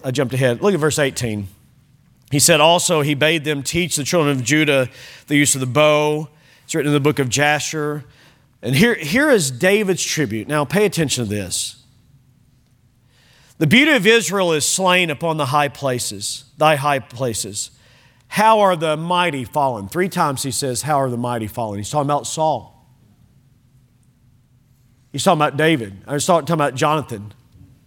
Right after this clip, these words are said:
"How are the mighty fallen?" And then he says this, "Tell it not in Gath,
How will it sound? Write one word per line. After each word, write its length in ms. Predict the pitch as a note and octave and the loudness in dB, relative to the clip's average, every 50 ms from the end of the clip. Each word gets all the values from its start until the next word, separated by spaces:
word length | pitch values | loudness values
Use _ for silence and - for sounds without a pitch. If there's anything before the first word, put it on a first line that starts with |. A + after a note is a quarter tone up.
| _ _ _ _ _ _ _ _ | _ _ _ _ _ _ _ _
"How 140 | - F3+ G3+ | 0 2 4
are 120 | G3+ G3+ F#3+ | 4 4 4
the 100 | F3 E3 | 2 0
mighty 640 | E3+ F3+ F#3 F#3 F#3+ F#3+ E3+ D#3+ C#3 C3 B2 A2+ G2 F#2 | 0 2 4 4 4 4 2 0 -4 -6 -8 -12 -16 -18
fallen?" 600 | - - E3 D#3 D3 C#3+ B2+ A2+ G#2+ G2+ F#2+ F#2+ - _ _ _ _ _ _ _ - - - - - | -8 -2 0 2 2 2 0 -4 -8 -10 -14 -18 -20 _ _ _ _ _ _ _ -20 -20 -20 -16 -2
And 80 | - G3 | 2 2
then 80 | B3+ | 4
he 60 | C#4 B3+ | 4 4
says 280 | - A3+ A3+ G#3 F3 | 4 4 4 4 4
this, 220 | E3 G#3+ F#3+ E3+ - | 4 4 4 4 4
"Tell 220 | - C4 C#4+ D4+ | 4 4 4 4
it 80 | C4+ A3+ | 2 2
not 240 | B3 B3 A#3+ A#3 | 4 4 4 4
in 180 | G#3 G3 F#3+ E3 | 2 0 -2 -2
Gath, 640 | C#3+ F3 F3 F3 F3+ F#3+ G3+ A3 A#3 - - - | -2 0 0 2 2 2 0 0 -2 -6 -12 -20